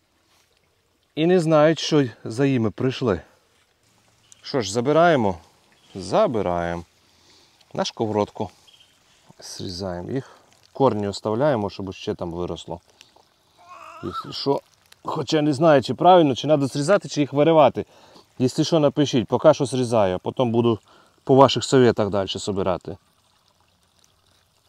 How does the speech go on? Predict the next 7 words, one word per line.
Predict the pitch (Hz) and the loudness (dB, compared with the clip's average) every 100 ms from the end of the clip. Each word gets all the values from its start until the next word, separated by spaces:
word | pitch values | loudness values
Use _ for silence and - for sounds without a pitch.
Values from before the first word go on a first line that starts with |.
| _ _ _ _ _ _ _ _ _ _ _ _ _ _ - | _ _ _ _ _ _ _ _ _ _ _ _ _ _ -14
Так. | 110 117 190 - - _ _ _ _ _ _ _ _ _ _ _ 185 185 180 _ _ 196 _ _ _ _ _ _ | -8 -6 -8 -12 -20 _ _ _ _ _ _ _ _ _ _ _ _ _ _ _ _ _ _ _ _ _ _ _
Ми | 139 135 | -4 2
маленькі | 139 143 120 131 | 4 4 2 -2
оставляємо. | 117 135 135 170 156 117 95 - - _ _ _ _ _ _ - - _ _ _ _ _ _ _ _ _ _ _ _ _ _ | -2 -4 0 2 2 0 -4 -8 -20 _ _ _ _ _ _ -20 -20 _ _ _ _ _ _ _ _ _ _ _ _ _ _
Саме | - 135 120 | -8 -4 -4
маленькі, | 110 107 104 95 98 | -4 -6 -6 -8 -14
щоб | - 104 | -12 -12